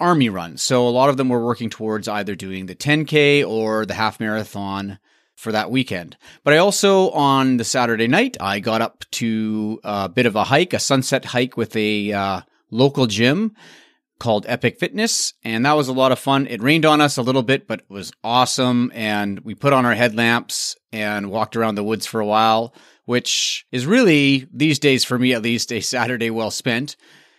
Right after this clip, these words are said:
And of course, there's the other things that I typically get up to, which, uh, includes the Arboretum Hill Club, where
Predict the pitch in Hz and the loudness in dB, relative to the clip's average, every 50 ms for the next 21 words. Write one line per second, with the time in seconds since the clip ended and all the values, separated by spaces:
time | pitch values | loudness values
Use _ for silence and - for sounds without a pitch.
0 | _ _ - 139 143 139 139 - 190 196 185 - - 165 139 139 - - - 156 | _ _ -4 -2 -2 -2 0 2 2 2 2 2 0 0 0 -2 -4 -2 2 2
1 | 156 156 165 156 143 - 151 147 139 139 123 117 127 127 123 - 120 117 113 107 | 2 4 4 2 2 2 2 2 2 2 2 0 0 0 0 0 -2 -4 -4 -4
2 | - - - 190 - 175 143 151 135 117 104 127 120 120 - _ - - 123 117 | -6 -8 -8 -8 -6 -6 -2 0 0 2 2 2 2 2 0 _ -4 -2 -2 0
3 | 113 110 113 107 - - - 117 110 107 107 107 107 104 - - - 120 120 120 | 0 -2 -4 -4 -4 -4 -4 -2 -2 0 0 0 0 -2 -4 -6 -8 -8 -6 -4
4 | 123 117 113 90 95 113 - - 131 135 120 127 123 117 113 104 120 127 127 120 | -4 -4 -4 -4 -6 -8 -4 -2 0 0 2 2 0 0 0 0 0 0 0 0
5 | - 123 117 117 113 104 110 110 107 107 104 101 98 | 0 0 0 0 0 -2 -2 0 0 0 0 -2 -4